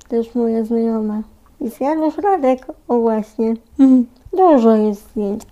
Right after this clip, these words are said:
No, brakuje, brakuje wyjść, że tak powiem, bo to jest jednak kontakt bezpośredni, to nie jest to samo, co przed monitorem. Przed monitorem to tylko można napisać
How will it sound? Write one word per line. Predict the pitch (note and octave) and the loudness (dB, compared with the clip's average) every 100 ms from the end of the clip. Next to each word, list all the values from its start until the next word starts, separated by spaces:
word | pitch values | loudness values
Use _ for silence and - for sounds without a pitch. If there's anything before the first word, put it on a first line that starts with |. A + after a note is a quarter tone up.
| - | -14
No, | C#4 C4 C4 B3 | -8 -4 -4 -4
brakuje, | B3 B3 B3 D4+ D#4 D#4+ D4 C4 A#3 A3+ | -2 -4 -4 -2 2 2 2 2 2 2
brakuje | A3+ A3+ - C#4+ D4 B3 A3 G#3 G#3 | 0 -4 -4 -2 0 0 -2 -4 -4
wyjść, | A3+ G#3 G#3 - - _ - | -2 -2 -4 -8 -20 _ -10
że | A3 | -8
tak | A3 A3 | -8 -10
powiem, | - G3+ G#3 G#3+ G#3+ | -8 -6 -6 -8 -8
bo | A3+ A#3 A#3 - - - - - _ - | -6 -8 -8 -16 -20 -20 -20 -20 _ 2
to | F4+ | 4
jest | E4+ D#4 | 4 2
jednak | D4+ D4 C#4 C4+ - | 0 2 0 -2 0
kontakt | C#4 C4+ C4 A#3+ | 0 2 -2 -4
bezpośredni, | A#3+ C4 A3+ B3+ A#3 - B3+ B3 A#3+ | 0 0 0 -8 -6 -2 -2 -2 -4
to | B3 | -2
nie | B3 B3+ | 2 2
jest | A#3+ | 2
to | B3 | -2
samo, | A#3+ C4+ B3+ A#3+ A#3 | -2 0 2 0 -4
co | - A#3+ | -6 -6
przed | - B3+ | -4 -2
monitorem. | A#3+ B3 C4 D4+ C#4 A#3 A3+ G#3+ _ _ _ - | 0 0 0 0 0 0 -2 -4 _ _ _ -6
Przed | - B3+ | -2 0
monitorem | B3+ C4 C4 C4+ C4+ C4+ C4 | 2 0 0 0 0 0 0
to | B3 | 0
tylko | C4 C4 C4 | 0 0 2
można | B3+ C4 B3 | 4 4 4
napisać | A#3+ A#3 A3+ C4+ C4+ B3 A#3 A#3 | 2 0 -2 -10 -4 -2 -2 -6